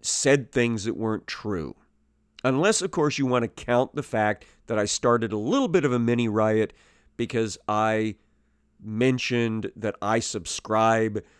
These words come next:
to the long-standing traditional belief of the Jewish religious people that there will be a resurrection from the dead.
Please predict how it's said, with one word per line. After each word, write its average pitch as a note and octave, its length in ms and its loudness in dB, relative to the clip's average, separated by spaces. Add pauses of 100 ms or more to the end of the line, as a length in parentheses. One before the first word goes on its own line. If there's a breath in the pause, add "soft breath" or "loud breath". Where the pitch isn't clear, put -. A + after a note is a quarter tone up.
(140 soft breath)
to G#2+ 180 -8
the F2+ 140 -6
long-standing A2 1400 2
traditional B2 680 0
belief A2 600 -4
of G2 240 -4
the F#2+ 140 -2
Jewish A2 640 2
religious A2 420 -2
people G#2+ 540 -2 (380 soft breath)
that G#2+ 200 -2
there A#2 180 6
will C#3 500 8
be B2 380 4
a A#2+ 160 6
resurrection A2 760 2
from G#2 180 -4
the G#2 80 0
dead. F2 260 -2